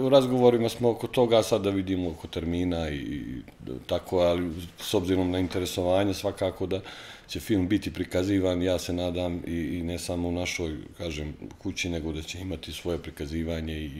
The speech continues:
i širom Crne Gore, da će prosto malo da, da, ovaj, se vidi ta,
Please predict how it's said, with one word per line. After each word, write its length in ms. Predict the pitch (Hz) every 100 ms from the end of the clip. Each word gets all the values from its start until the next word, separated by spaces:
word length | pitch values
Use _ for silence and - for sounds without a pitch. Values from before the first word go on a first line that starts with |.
| 78
i 40 | 73
širom 380 | - 87 82
Crne 320 | 78 85 82 73
Gore, 300 | 76 76 73
da 120 | -
će 180 | - - - - - - -
prosto 320 | 82 - 80
malo 240 | 78 76
da, 160 | 76 76 - - - - - -
da, 240 | 82 87 80
ovaj, 600 | 82 76 78 76 76 73 - - - - - - -
se 220 | - -
vidi 340 | 90 98 92 82
ta, 320 | 92 78 58